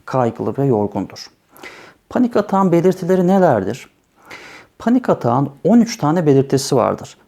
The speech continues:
Bunlardan en az dört tanesi varsa panik ataklı olma ihtimali fazladır. Doktora başvurmak gerekir. Bunlar çarpıntı, kalbin sert ve fırlayacakmış gibi atması, terleme,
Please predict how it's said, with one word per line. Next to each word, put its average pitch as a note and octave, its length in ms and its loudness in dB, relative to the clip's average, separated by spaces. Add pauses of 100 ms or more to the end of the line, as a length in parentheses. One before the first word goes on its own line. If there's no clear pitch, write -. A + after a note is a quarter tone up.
(120)
Bunlardan E3 560 0
en F3 140 0
az A2 260 -2
dört G3+ 260 0
tanesi B2+ 380 -2
varsa C#3+ 460 -2 (100)
panik F3+ 280 -4
ataklı C3+ 360 -2
olma C3+ 280 0
ihtimali A2 420 -4
fazladır. C3+ 600 -2 (240)
Doktora D3+ 420 0
başvurmak G#2+ 580 -2
gerekir. - 420 -12 (580)
Bunlar C#3 380 0 (480)
çarpıntı, C#3 800 -2 (100)
kalbin C#3 720 -2
sert - 480 -4
ve D#3 60 0
fırlayacakmış C3 800 -2
gibi - 160 -10
atması, - 580 -8 (500)
terleme, A2+ 680 0